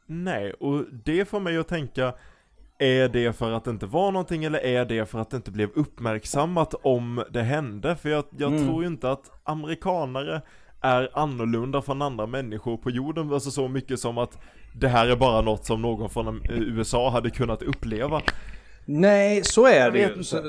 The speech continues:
Speaker 2: sen är de väldigt... Om man ska hårdra det, så kanske u-, amer-, amerikanerna är lite mer sensationalistiska i den meningen.
Speaker 1: Så kan det absolut vara.
Speaker 2: Eh, om man ska vara väldigt, eh, ja,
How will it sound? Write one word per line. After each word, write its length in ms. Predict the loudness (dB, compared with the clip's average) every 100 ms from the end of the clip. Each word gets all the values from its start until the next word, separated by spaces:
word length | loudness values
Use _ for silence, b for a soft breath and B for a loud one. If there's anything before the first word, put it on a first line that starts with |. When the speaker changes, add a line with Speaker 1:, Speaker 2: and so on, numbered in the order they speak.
| -8 -8 -8 -8
Speaker 2:
sen 200 | 4 8
är 120 | 10
de 140 | 10 10
väldigt... 420 | 8 6 0 -8 -14 _ -20 b b b
Om 120 | 10
man 120 | 12
ska 140 | 12 8
hårdra 600 | 10 10 10 10 10 10
det, 140 | 10
så 160 | 8 4
kanske 300 | 2 2 2
u-, 400 | 4 6 6 4
amer-, 360 | 4 4 4 4
amerikanerna 540 | 2 6 6 6 6
är 100 | 6
lite 200 | 4 0
mer 140 | -2 -2
sensationalistiska 1200 | -2 -4 -2 -4 -2 -2 -2 -4 -8 -8 -2 0
i 40 |
den 200 | 0 0
meningen. 340 | -2 -6 -8 -8
Speaker 1:
Så 380 | -6 -2 0 2
kan 220 | 0 0
det 80 | -2
absolut 400 | -2 -6 -6 -8
vara. 140 | -14 -16 _ 0 2 2
Speaker 2:
Eh, 40 |
om 120 | 2
man 160 | 0 -2
ska 180 | -2 0
vara 180 | 2
väldigt, 420 | 2 2 -2 -4 -2
eh, 60 |
ja, 500 | 0 0 2 0 -2